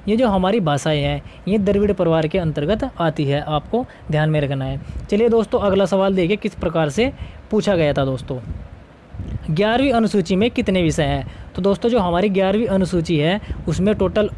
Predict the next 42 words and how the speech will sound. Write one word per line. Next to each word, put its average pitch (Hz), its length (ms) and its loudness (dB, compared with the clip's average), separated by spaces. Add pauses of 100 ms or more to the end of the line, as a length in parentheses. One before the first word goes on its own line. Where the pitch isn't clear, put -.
(140)
उनतीस 165 420 0
विषय 170 220 2
हैं। - 640 -4
और 214 180 2
यह 208 380 2
ग्यारहवीं 220 400 2
अनुसूची 175 420 0
कब 214 200 0
जोड़ी 160 280 2
गई? 139 220 0 (320)
ये 196 80 2
दोस्तों 190 340 0
जोड़ी 175 200 4
गई 220 120 2
तिहत्तरवें 208 640 0
संविधान 165 420 0
संशोधन 160 580 0 (560)
उन्नीस 190 380 2
सौ 262 180 4 (300)
बानवे 170 420 2
के 185 120 2
द्वारा 165 260 4
जोड़ी 156 260 2
गई 156 160 2
थी 175 120 0
दोस्तों। 175 380 0 (340)
और 202 100 2
दोस्तों, 202 320 2
ये 254 100 4
लागू 240 320 2
कब 220 200 0
हुई 151 140 2
थी? 131 200 -2 (320)
ये 190 80 2
दोस्तों 202 340 2
लागू 202 300 2
हुई 160 180 2
थी, 190 160 0
आपको 185 280 0
ध्यान 160 280 2
रखना 147 240 0
है, 202 220 0